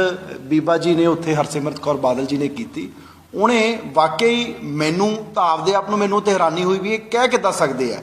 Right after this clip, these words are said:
ਕਿਉਂਕਿ ਅੱਜ ਤੱਕ ਮੈਨੂੰ ਲੱਗਦਾ ਕਿ ਜਿੰਨੇ ਵੀ ਪੰਜਾਬ ਤੋਂ ਸੰਸਦ ਮੈਂਬਰ ਇੱਥੇ ਆਉਂਦੇ ਰਹੇ ਆ, ਭਾਵੇਂ ਨੈਸ਼ਨਲ ਪਾਰਟੀਜ਼ ਦੇ ਨਾ ਹੋਣ, ਉਹ ਵੀ ਮਤਲਬ ਕਿ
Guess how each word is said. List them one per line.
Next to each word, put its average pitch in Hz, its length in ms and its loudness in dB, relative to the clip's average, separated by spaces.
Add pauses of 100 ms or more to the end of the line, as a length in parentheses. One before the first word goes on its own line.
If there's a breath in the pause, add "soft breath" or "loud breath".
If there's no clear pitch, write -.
(460 loud breath)
ਕਿਉਂਕਿ 220 460 2 (100)
ਅੱਜ 160 200 -2
ਤੱਕ 196 220 2
ਮੈਨੂੰ 180 260 2
ਲੱਗਦਾ 160 280 2
ਕਿ 180 160 0
ਜਿੰਨੇ 165 360 0
ਵੀ 220 200 -2
ਪੰਜਾਬ 151 580 0
ਤੋਂ 151 280 -2 (220)
ਸੰਸਦ 147 280 0
ਮੈਂਬਰ 143 320 2
ਇੱਥੇ 139 380 0
ਆਉਂਦੇ 131 280 0
ਰਹੇ 143 180 0
ਆ, 127 120 -2 (380 loud breath)
ਭਾਵੇਂ 190 280 2
ਨੈਸ਼ਨਲ 202 300 0
ਪਾਰਟੀਜ਼ 233 380 0
ਦੇ 240 100 -4
ਨਾ 240 120 4
ਹੋਣ, 175 260 0 (880 loud breath)
ਉਹ 240 180 4
ਵੀ 240 520 2 (320)
ਮਤਲਬ 214 440 2
ਕਿ 202 440 4